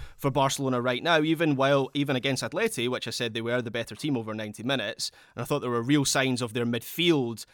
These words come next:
finding some rhythm. I thought Gundogan ran the match in, the, in that game, but that unit of Gundogan, Pedri, De Jong, they all looked very sharp. But even with that unit and the improvement from Barcelona, Iñaki Peña comes up with two big saves to, to give them the win, one from Memphis Depay and then another one from Correa in stoppage time. So there,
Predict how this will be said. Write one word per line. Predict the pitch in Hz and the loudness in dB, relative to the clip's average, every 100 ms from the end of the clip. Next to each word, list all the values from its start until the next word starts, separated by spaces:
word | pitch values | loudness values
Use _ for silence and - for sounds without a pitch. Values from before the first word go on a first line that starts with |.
| _ | _
finding | - - 156 156 143 127 | -10 0 2 4 4 2
some | 131 120 | 0 2
rhythm. | 143 135 123 120 | 2 4 2 0
I | |
thought | 127 131 135 | 0 -2 2
Gundogan | 151 143 123 117 | 2 4 0 2
ran | 135 135 | 4 4
the | 120 | 4
match | 139 123 - 120 | 4 2 -2 -6
in, | 113 | -4
the, | 117 | -4
in | 120 117 | -4 -2
that | 113 76 | -2 -4
game, | 110 | -6
but | 110 | -2
that | 127 143 | 0 0
unit | 139 147 | 2 0
of | 117 113 | -2 0
Gundogan, | 147 135 127 110 | 2 2 -2 -2
Pedri, | 127 123 123 | -4 -2 -6
De | 110 110 | -6 -2
Jong, | 143 143 139 127 | 2 4 2 -2
they | 117 | -2
all | 139 | 0
looked | 139 117 | 0 -2
very | 127 117 | -4 -4
sharp. | - 196 143 113 | -2 2 2 2
But | - | -4
even | 180 185 151 | -4 -2 0
with | 165 147 - - - - | 0 0 -4 -20 -10 -2
that | 135 131 | -2 0
unit | 147 160 - | 0 2 0
and | 135 | -2
the | 127 | -2
improvement | 120 180 165 107 | 0 0 -2 -4
from | 120 | -2
Barcelona, | 120 117 117 117 113 143 - - _ 139 | -2 -2 -6 -4 -2 -4 -6 -20 _ 0
Iñaki | 156 175 156 | 2 2 -2
Peña | - 170 139 110 | 2 2 2 0
comes | 127 123 | -2 -2
up | 123 | -4
with | 120 - | -6 -8
two | - 151 | 0 2
big | 143 123 | 2 0
saves | - 156 123 101 - - | 0 0 -2 -4 -8 -6
to, | 123 | -10
to | - - | -8 -8
give | 117 131 | 0 0
them | 127 120 | 2 0
the | 117 | 0
win, | 135 120 | 0 0
one | 113 120 | -2 -4
from | 120 120 | -4 -6
Memphis | 113 107 - | -6 -8 -10
Depay | - 147 147 | 0 4 4
and | 127 | 2
then | 110 | -2
another | 110 117 | -4 -4
one | 113 107 | -4 -8
from | - 107 | -8 -8
Correa | 117 113 120 110 | -6 -4 -4 -4
in | 101 | -6
stoppage | - 202 196 - - | -4 -2 -4 -6 -10
time. | 101 | -8
So | 98 143 | -6 -2
there, | 151 | -2